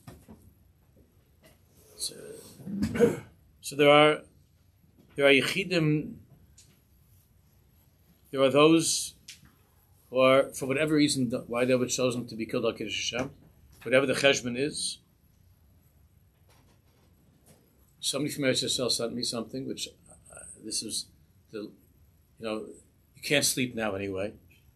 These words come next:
But even in not sleeping, there are different madrigas, you know, not sleeping. But this, this, this, uh, woman in Eretz Yisrael sent me that, um, you know, that they were, the,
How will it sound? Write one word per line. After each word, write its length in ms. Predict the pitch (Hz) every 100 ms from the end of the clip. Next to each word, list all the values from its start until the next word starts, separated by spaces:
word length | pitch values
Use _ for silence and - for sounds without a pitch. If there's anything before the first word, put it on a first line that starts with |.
| _
But 120 | 107
even 240 | - 156 143
in 100 | 135
not 200 | 131 143
sleeping, 500 | - 160 185 113 107
there 120 | 107
are 40 |
different 260 | 104 117 110
madrigas, 520 | 110 123 110 90 -
you 80 | 95
know, 140 | 92
not 240 | 90 98 87
sleeping. 380 | 101 92 92 - - _ _ _ _ _ _ _ -
But 280 | 117 110 - - _ _ _ _ - - _ - - -
this, 260 | 131 127 -
this, 540 | 135 113 - - - - _
this, 420 | 131 113 - - -
uh, 160 | 120 120
woman 280 | 117 139 127
in 80 | 113
Eretz 240 | 110 98
Yisrael 440 | 113 - 139 131 131 - - -
sent 280 | - - 135
me 240 | 110 104 123 - - _ _ _ _ -
that, 380 | 110 101 101 95 113
um, 340 | 101 101 92 92 _ _ _ _ _ _ _ _ _ _ _ _ -
you 80 |
know, 100 | 123
that 160 | 117 113
they 80 | 123
were, 220 | 113 107 - _ _ _
the, 220 | 113 110